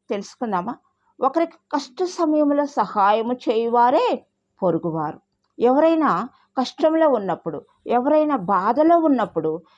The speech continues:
వారికి సహాయము చేయువారే నిజమైన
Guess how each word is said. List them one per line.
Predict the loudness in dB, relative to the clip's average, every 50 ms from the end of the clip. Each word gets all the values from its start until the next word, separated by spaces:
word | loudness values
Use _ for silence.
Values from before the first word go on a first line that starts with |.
| _ _ _ -2
వారికి | 0 0 0 0 -4
సహాయము | -8 -6 -6 -6 -6 -2 -2 0 0 0 0 -2 -4 -6
చేయువారే | -6 -4 -2 0 2 2 2 2 2 2 0 -2 -4 -8 _ _ _ _ _ _ -8 -6
నిజమైన | -4 -2 0 2 2 4 4 4 4 2 0